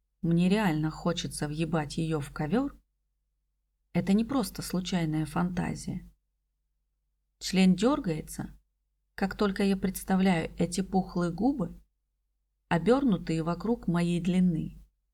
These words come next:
и полные слёз карие глаза.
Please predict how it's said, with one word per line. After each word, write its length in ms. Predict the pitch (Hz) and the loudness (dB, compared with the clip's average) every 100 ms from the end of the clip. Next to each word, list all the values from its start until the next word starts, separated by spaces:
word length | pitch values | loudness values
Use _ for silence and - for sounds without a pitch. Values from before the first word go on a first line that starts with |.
| _ _ _ _ _ _ _ _ _ | _ _ _ _ _ _ _ _ _
и 100 | 180 | -2
полные 460 | 180 214 190 185 175 | 2 4 6 6 4
слёз 440 | 175 175 269 - - | 0 0 -2 -4 -6
карие 360 | 165 160 165 | -2 0 0
глаза. 600 | 160 170 175 175 151 170 | 0 -2 -2 -4 -8 -10